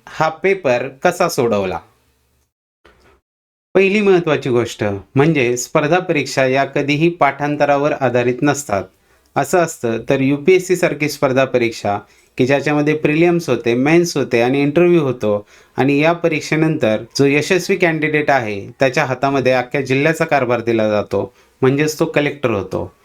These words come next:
म्हणजेच या स्पर्धा परीक्षा फक्त पाठांतर तपासत नाहीत, तर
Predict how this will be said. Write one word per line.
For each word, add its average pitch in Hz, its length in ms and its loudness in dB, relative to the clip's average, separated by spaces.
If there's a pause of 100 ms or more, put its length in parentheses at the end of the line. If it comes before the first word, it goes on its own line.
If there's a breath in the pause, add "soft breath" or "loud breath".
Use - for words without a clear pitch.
(320 soft breath)
म्हणजेच 135 580 2
या 139 200 2
स्पर्धा 151 440 0
परीक्षा 123 520 -2 (140)
फक्त 170 280 -2
पाठांतर 180 800 -2
तपासत 139 520 -2
नाहीत, 120 380 0 (440 soft breath)
तर 143 160 2